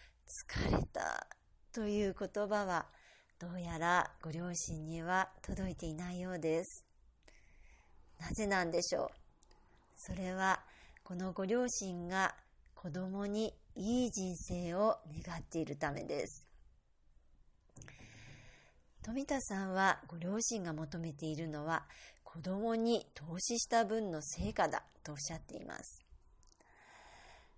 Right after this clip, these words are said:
何かを一生懸命頑張れば、その成果が出てほしいと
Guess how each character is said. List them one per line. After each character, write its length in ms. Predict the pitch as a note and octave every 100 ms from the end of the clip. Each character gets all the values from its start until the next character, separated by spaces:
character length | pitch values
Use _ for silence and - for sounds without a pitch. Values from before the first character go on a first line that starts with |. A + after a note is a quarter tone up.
| - _ _ - E3+
何 320 | G3+ C#4+ F4+
か 240 | - G#3+
を 100 | E3
一 280 | - - -
生 80 | A3
懸 220 | - A#3+
命 280 | A3+ F#3 E3
頑 260 | C#3+ F3+ F3
張 140 | F#3+
れ 140 | E3+
ば、 160 | D3+ - - - - -
そ 300 | - - -
の 260 | F#3 A3 - -
成 280 | - C4+
果 120 | C4+ G3+
が 120 | G3+
出 140 | G#3+
て 120 | A3+
ほ 160 | A3 F#3
し 380 | - - F3+ E3
い 40 | -
と 280 | E3 D3+ -